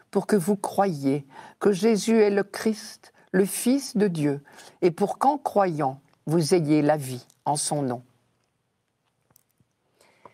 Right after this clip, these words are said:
Il me semble que le maître mot de ce texte est le mot accomplissement. Pour le dire autrement, Jean aurait pu commencer ce passage par les mots qui, chez lui,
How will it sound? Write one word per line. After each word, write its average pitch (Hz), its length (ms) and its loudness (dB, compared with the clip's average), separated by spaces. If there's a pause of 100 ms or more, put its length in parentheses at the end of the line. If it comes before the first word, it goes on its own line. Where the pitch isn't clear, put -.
(720)
Il 190 180 4
me 247 160 4
semble 196 540 0 (320)
que 220 80 0
le 202 120 4
maître 240 380 0
mot 214 220 4
de - 40 -12
ce 214 120 0
texte 226 400 0
est 202 60 6
le 180 120 4
mot 180 400 2
accomplissement. 143 960 -8 (800)
Pour 156 140 0
le 160 80 2
dire 208 160 2
autrement, 208 560 0 (520)
Jean 240 260 2
aurait 226 140 0
pu - 140 -6
commencer 233 460 -2
ce - 120 -10
passage 254 600 -2
par 208 160 0
les 208 140 2
mots 226 200 4
qui, - 140 -6
chez 214 320 0
lui, 208 300 -2